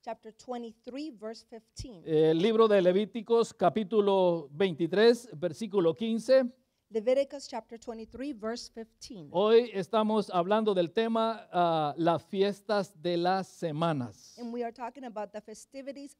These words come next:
Speaker 1: of weeks.
Speaker 2: Una celebración muy, muy importante en la vida del pueblo hebreo.
Speaker 1: A celebration for the Hebrews that's so very important.
Speaker 2: Y la palabra de Dios dice de la manera siguiente:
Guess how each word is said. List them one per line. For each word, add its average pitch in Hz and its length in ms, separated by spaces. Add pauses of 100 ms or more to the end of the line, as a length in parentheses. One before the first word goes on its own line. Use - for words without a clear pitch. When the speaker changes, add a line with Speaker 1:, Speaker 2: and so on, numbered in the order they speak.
Speaker 1:
of 233 180 (240)
weeks. - 540
Speaker 2:
Una 214 480
celebración 190 720
muy, 214 580
muy 214 420
importante 214 840
en 180 320
la 160 140
vida 202 400
del 156 220
pueblo 185 520
hebreo. 143 480 (600)
Speaker 1:
A 208 80
celebration 240 720
for 226 160
the 226 100
Hebrews 269 380
that's 208 260
so 262 320
very 220 420
important. 208 540
Speaker 2:
Y 208 220
la 190 200
palabra 226 420
de 196 120
Dios 214 340
dice 214 300
de 196 140
la 175 100
manera 185 320
siguiente: 170 640